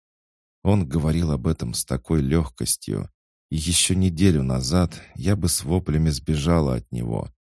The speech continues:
думая, что вместо жениха у меня настоящий варвар.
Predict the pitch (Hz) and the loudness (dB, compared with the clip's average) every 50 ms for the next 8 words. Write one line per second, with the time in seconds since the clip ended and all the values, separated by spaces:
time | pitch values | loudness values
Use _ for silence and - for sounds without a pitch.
0 | _ _ - 82 80 73 69 67 64 62 - - - 65 62 64 71 73 67 - | _ _ 0 2 2 2 2 0 -2 -2 -4 -6 -6 -4 -2 -2 0 0 -2 -2
1 | - 64 60 57 60 58 62 60 60 - - - 71 78 69 64 - - _ - | -4 -6 -6 -6 -6 -6 -6 -6 -6 -6 -4 0 0 0 0 0 -4 -8 _ -8
2 | 64 64 60 62 71 87 92 82 69 - - - - 52 60 62 - - - - | -6 -6 -4 -4 -4 -4 -4 -4 -4 -4 -6 -6 -6 -4 -2 -2 -2 -4 -4 -4
3 | 64 58 - - 60 60 58 52 50 - 50 50 - - | -6 -6 -6 -6 -4 -4 -4 -6 -8 -10 -12 -12 -12 -14